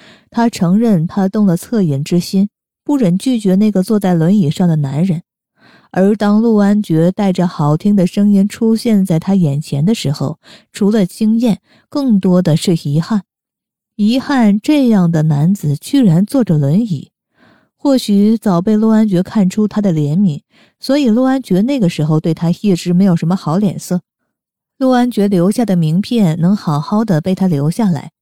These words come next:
他自己也感到意外。依照杨程程的个性，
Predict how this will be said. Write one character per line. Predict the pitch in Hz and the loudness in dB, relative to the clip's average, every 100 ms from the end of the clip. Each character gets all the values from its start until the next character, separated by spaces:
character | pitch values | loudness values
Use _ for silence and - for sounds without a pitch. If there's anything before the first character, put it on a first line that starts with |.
| _ _ | _ _
他 | 262 | -8
自 | 254 - 277 | -6 -6 -8
己 | - 175 240 | -4 -2 0
也 | 185 | 0
感 | 147 139 | -2 -2
到 | 143 | -2
意 | 160 151 | -2 -2
外。 | 160 156 _ _ _ _ _ _ _ - | -4 -6 _ _ _ _ _ _ _ -4
依 | 247 247 | -2 0
照 | 247 202 | 2 2
杨 | 180 160 226 | 2 0 0
程 | 160 190 | -2 0
程 | 233 | 2
的 | 208 | 0
个 | 196 254 180 | 0 -2 -2
性， | 156 143 | -2 -8